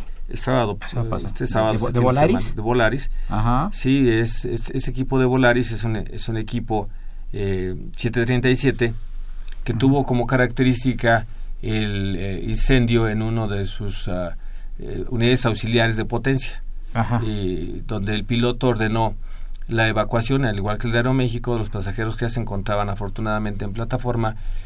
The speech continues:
Speaker 1: y que no hubo accidentes, que no hubo pérdidas humanas, que no puede considerarse como un accidente porque no hubo daño a la estructura de la aeronave, ni hubo pérdida de vidas humanas.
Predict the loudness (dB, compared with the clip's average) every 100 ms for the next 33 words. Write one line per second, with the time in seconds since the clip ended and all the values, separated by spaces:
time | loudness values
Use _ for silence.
0 | -2 0 2 4 4 4 4 2 2 2
1 | 2 2 2 0 -4 -6 -4 -2 2 2
2 | 2 4 4 4 4 2 2 2 0 -2
3 | -6 -8 -8 0 2 4 2 2 2 4
4 | 4 2 0 0 0 0 2 2 0 -2
5 | -2 0 0 0 0 0 0 -2 -4 -2
6 | 0 0 2 2 0 0 -2 -2 0 0
7 | -2 -6 -6 -4 -6 -2 0 2 4 4
8 | 2 0 -2 -2 -2 -2 -4